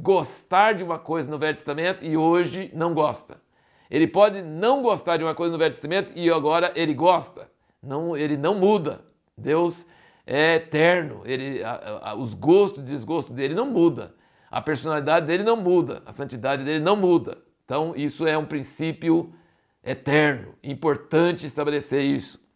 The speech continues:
E quando Moisés deu a lei, quando Moisés recebeu a lei e deu a lei para Israel, ele chamava aquelas tábuas onde estavam escritos os dez mandamentos, as tábuas do testemunho. E não falava muitas vezes tes-, eh, as tábuas da lei, falava até as, as tábuas do testemunho,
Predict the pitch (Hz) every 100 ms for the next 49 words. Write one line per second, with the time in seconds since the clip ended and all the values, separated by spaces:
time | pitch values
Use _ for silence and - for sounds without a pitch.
0 | _ _ _ _ _ _ _ 170 226 226
1 | 202 - _ 170 233 233 180 151 120 147
2 | 131 98 139 135 120 117 165 165 131 -
3 | 113 127 131 131 131 120 107 101 160 139
4 | 120 147 139 113 131 120 123 120 107 92
5 | 117 165 170 135 - _ _ _ _ -
6 | 147 123 143 139 165 165 156 139 - -
7 | 156 165 131 120 123 127 147 123 - 135
8 | 117 110 135 104 117 123 160 147 131 -
9 | 147 165 170 147 151 - 180 180 - 175
10 | 156 139 147 151 139 123 98 - _ _
11 | _ _ _ _ _ - 127 147 156 165
12 | 160 143 160 139 143 123 160 - - 135
13 | 120 120 - 143 127 139 127 139 131 131
14 | 135 156 127 143 - 151 156 131 135 160
15 | 160 165 139 127 156 147 -